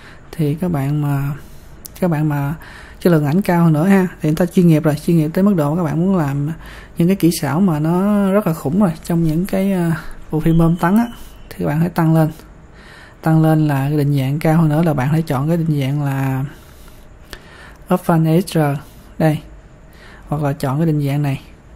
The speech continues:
D N X đây. Bạn hãy chờ theo cái kiến thức mà tôi, tôi được biết thôi. Thì, à, bạn hãy kiểm tra lại coi đúng không?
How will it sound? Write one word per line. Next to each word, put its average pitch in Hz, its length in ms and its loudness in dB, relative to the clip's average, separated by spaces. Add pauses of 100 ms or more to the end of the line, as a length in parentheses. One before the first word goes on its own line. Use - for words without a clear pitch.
(140)
D - 40 2
N 160 260 4
X - 120 -10
đây. 156 180 0 (2000)
Bạn 160 120 0
hãy 180 100 4
chờ 175 160 2
theo 160 160 2
cái 170 80 2
kiến 196 200 4
thức 214 200 4
mà 156 100 2
tôi, 160 320 4
tôi 165 100 0
được 165 80 2
biết 180 200 2
thôi. 170 160 2 (580)
Thì, 147 180 0
à, 143 440 0
bạn 165 120 -2
hãy 165 280 0
kiểm 160 140 2
tra 175 160 2
lại 143 140 0
coi 160 100 2
đúng 175 120 6
không? 196 160 6